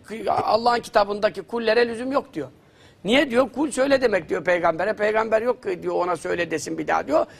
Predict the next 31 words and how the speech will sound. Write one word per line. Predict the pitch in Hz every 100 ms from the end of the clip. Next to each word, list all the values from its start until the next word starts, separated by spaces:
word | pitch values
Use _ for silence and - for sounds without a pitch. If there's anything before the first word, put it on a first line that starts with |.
| -
Orada | - 269 320
söylenilen | - 214 226 247 240 247 294
mekul | 240 226 - 320 240
diyor | 185 170
yani. | 165 160 160 151 - _
İlerisinden | 269 277 302 - 294 311 294
git | - _
diyor. | 156 131 _ _
Yani | - 202 - 254
"Euzu | 302 262
bi | 247
Rabbil | 233 202 277
Felak" | 285 302 262 -
diyor. | 190 160 - _
Sabahın | - 220 202 262
Rabbine | 262 269 294 302
sığınırım. | - 269 208 147 151 -
Kul | 302 277
de | 277
ki, | 294 254 226 220 170 170
de | 226
kiye | - 240 226
bir |
lüzum | 226 233 294
kalmadı | 311 311 285 202 202
diyor. | 277 320 - -
Euzu'den | - 294 339 381 302 262
başlıyor | 208 - 160 147
yani. | 143 131 131 _ _ _ _ _ _ -
Böyle | 262 302 254
bir | 277